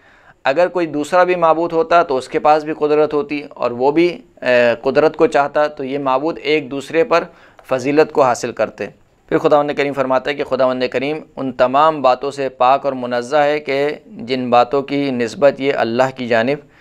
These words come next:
دیتے ہیں۔ پھر اس کے بعد خداوند کریم نے بیان فرمایا کہ جب کافروں پر عذاب آتا ہے تو پیغمبر جو ہیں وہ خداوند کریم کی پناہ لیتے ہیں اور کہتے ہیں کہ "خداوند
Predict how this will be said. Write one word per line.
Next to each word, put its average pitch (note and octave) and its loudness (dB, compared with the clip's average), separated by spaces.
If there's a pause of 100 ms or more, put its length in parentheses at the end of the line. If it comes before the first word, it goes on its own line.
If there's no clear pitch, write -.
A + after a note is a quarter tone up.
(380)
دیتے A#2+ 2
ہیں۔ G#2 -10
پھر F3+ -2
اس F3+ -4
کے F#3+ 0
بعد F3+ 4
خداوند E3 0
کریم D#3+ 2
نے D#3+ 0
بیان D3 4
فرمایا D3+ 0
کہ D3 -4
جب C#3+ 0
کافروں C#3 2
پر D3 2
عذاب C3 2
آتا D3 0
ہے D3+ -2
تو D3 -2
پیغمبر B2+ -2
جو B2+ -4
ہیں B2+ -4
وہ C#3 -2
خداوند B2 0
کریم C3 -2
کی C3+ -8
پناہ C#3 2
لیتے D3 2
ہیں D3+ 0
اور B2+ 2
کہتے B2+ 0
ہیں C3 -6
کہ B2+ -2
"خداوند A#2 0